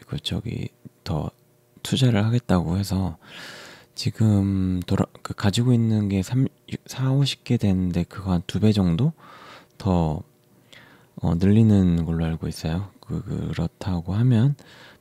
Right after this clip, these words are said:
발주가 이루어질 거라는, 어, 걸 생각을 해볼 수가 있겠죠. 뭐 그때까지 기다리시면 되겠고, 연구체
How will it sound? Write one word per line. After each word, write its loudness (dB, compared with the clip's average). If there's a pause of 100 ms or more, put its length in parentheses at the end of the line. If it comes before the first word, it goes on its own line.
(120)
발주가 2
이루어질 0
거라는, -2 (440)
어, 0
걸 -2
생각을 2
해볼 2
수가 -4
있겠죠. -6
뭐 -10
그때까지 -4
기다리시면 -4
되겠고, -6 (920)
연구체 -2